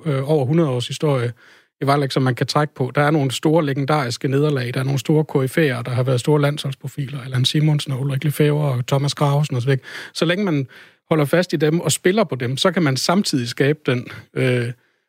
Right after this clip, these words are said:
forankring, øh, selvom man, øh, kører løs, kan man sige, med,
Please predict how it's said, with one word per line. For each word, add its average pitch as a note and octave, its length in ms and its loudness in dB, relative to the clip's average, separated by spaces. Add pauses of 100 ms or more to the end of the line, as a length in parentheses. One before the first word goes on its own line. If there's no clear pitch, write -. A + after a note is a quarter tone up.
(140)
forankring, C#3+ 600 0 (220)
øh, C3+ 400 0
selvom F3 320 0
man, B2 280 -4 (200)
øh, B2+ 260 -4 (580)
kører F3 180 2
løs, D3+ 320 0
kan B2 120 -4
man F2 80 -6
sige, C3+ 180 2
med, B2+ 240 2